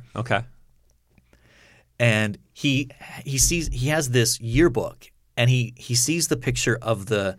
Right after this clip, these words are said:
Speaker 2: of the girl he had the crush on,
Speaker 1: Mm-hmm.
Speaker 2: Carol Vesey, played by, uh, Julie Bowen.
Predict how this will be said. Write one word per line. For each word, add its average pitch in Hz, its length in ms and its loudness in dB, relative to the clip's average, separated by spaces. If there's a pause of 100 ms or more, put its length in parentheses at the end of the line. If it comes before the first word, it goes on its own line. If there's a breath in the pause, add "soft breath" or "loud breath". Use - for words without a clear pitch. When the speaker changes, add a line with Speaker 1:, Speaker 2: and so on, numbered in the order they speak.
(140)
Speaker 2:
of 113 160 -2
the 110 100 0
girl 113 280 2
he 117 140 -4
had - 220 -2
the 92 80 -8
crush - 360 -12
on, - 260 -14 (140)
Speaker 1:
Mm-hmm. 104 280 -2 (160)
Speaker 2:
Carol 90 340 -6
Vesey, - 480 -10 (920 soft breath)
played 127 320 2
by, 104 320 0
uh, 95 480 -4 (180)
Julie 120 340 -2
Bowen. 78 520 -8